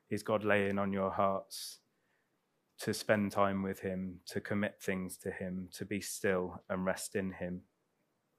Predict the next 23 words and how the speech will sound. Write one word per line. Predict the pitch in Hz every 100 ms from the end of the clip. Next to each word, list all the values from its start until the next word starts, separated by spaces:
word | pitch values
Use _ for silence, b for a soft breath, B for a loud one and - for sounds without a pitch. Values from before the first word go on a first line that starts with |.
| _ _ _ _ _ _ _ _ _ _ _ _ B B B -
And | 139
lastly, | 156 160 160 147 139 135 127 - _ _ _ -
as | 123
I | 123
said | - 120 104
before, | 113 110 95 92 92 - b b b _
maybe | 120 117 120
you've | 113 107
not | 123 117 113
experienced | 110 - - 107 101 98 - - -
the | 104
peace | - 98 -
of | 95 -
God | 92 90 - - -
at | 98 -
all. | 101 92 90 - _ _ _ _ _ _ _ _ _ _
Maybe | 110 113 110 110
you're | 104 104
stir-, | - 120 113 -
you | 123 113
find | 107 - 107 101
a | 98
stirring | - 110 110 101 101 98 98